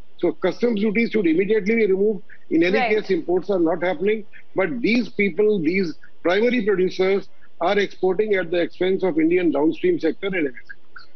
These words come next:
Speaker 1: So these are the other things that need to be taken care of,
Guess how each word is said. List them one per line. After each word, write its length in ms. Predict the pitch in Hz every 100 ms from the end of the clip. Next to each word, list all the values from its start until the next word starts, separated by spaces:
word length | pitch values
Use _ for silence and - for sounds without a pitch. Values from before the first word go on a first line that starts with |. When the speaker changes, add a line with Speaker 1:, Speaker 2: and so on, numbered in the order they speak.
| - - -
Speaker 1:
So 240 | - 185 -
these 340 | 127 127 214 208
are 100 | 220
the 180 | 214
other 220 | 170 202 226
things 320 | 208 220 180
that 120 | 175
need 260 | 156 185 190
to 60 |
be 140 | 190 147
taken 320 | 160 156 139
care 180 | 139 139
of, 60 | 180